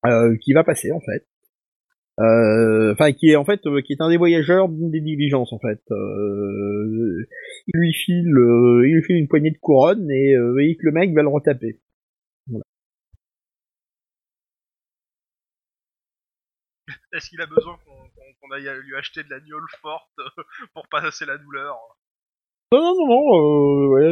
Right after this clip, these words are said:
Speaker 1: euh, il va monter. Alors donc, euh, Dame Isolde, euh, euh, sa servante, donc vous apprenez finalement qu'elle s'appelle Jana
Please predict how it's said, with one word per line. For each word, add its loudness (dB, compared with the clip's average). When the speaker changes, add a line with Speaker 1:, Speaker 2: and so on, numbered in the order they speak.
Speaker 1:
euh, 0
il -4
va 0
monter. -8
Alors 4
donc, -2
euh, -2
Dame 0
Isolde, 0
euh, 2
euh, 0
sa 4
servante, 2
donc 0
vous 2
apprenez 2
finalement -2
qu'elle -2
s'appelle -6
Jana 2